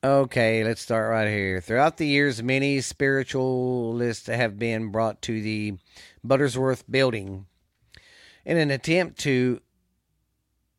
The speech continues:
a-, an attempt to interact or have meaningful communication with the alleged spirits who remain there, including both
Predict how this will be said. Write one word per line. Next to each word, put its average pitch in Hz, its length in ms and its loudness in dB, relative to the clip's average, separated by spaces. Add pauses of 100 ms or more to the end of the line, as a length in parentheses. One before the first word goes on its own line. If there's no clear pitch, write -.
(1080)
a-, 127 340 2
an 117 240 -4
attempt 139 500 -2
to 127 420 2 (240)
interact 135 760 6 (640)
or 120 600 4 (240)
have 123 200 2
meaningful 131 600 0
communication 131 1000 2
with 113 200 -4
the 113 200 0
alleged 113 380 2
spirits 139 560 -2
who 127 180 0
remain 120 580 0
there, 123 380 0 (840)
including 160 600 2
both 151 360 4